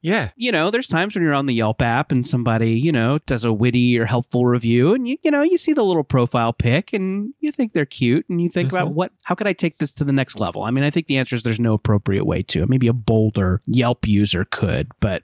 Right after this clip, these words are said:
Speaker 1: Yeah.
Speaker 2: yeah, anyway.
Speaker 1: But not a Denver Yelp user like
Speaker 2: No.
Speaker 1: us.
Speaker 2: Yeah. <laughs> Bolder. That's funny.
Speaker 1: Eh, well, you know, not funny enough to have said it, <laughs> but
Speaker 2: Sure.
Speaker 1: more funny <laughs> than silence, certainly.
Speaker 2: Yeah. <laughs> I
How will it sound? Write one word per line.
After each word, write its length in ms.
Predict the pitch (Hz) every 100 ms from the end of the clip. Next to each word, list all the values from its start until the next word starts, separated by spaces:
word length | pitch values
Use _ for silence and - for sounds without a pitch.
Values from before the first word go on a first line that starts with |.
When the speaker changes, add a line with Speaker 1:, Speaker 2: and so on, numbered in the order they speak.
| _ 107
Speaker 1:
Yeah. 240 | 85 82 -
Speaker 2:
yeah, 200 | 110 - -
anyway. 400 | 123 85 52 - _ -
Speaker 1:
But 140 | 127
not 180 | 117 98
a 60 | 90
Denver 540 | - 113 110 92 80
Yelp 340 | 78 76 - 92
user 420 | 87 - 78 78 _
like 160 | 110 85
Speaker 2:
No. 180 | - 82
Speaker 1:
us. 240 | - - _ _ _ -
Speaker 2:
Yeah. 260 | 92 - - - -
<laughs> 220 | - 196 _ _ -
Bolder. 300 | 95 95 123
That's 220 | 190 -
funny. 280 | - 95 120 - -
Speaker 1:
Eh, 180 | 160 160
well, 300 | 120 101 95
you 120 | 85
know, 180 | 80 78 -
not 200 | 120 113
funny 240 | 131 117
enough 380 | 101 104 120 -
to 80 | -
have 120 | 107 95
said 280 | - 123
it, 340 | 131 135 160 104
<laughs> 0 |
but 240 | 135 139 _ - 320
Speaker 2:
Sure. 420 | - 233 170 160
Speaker 1:
more 260 | 160 170 151
funny 320 | 160 147 143
<laughs> 340 | 113 170 127 151
than 220 | 139 117
silence, 880 | - 135 113 170 143 127 139 277 -
certainly. 880 | - - - 170 - 156 180 160 - - 240
Speaker 2:
Yeah. 240 | 233 120 - 196
<laughs> 220 | - -
I 400 | 175 - 175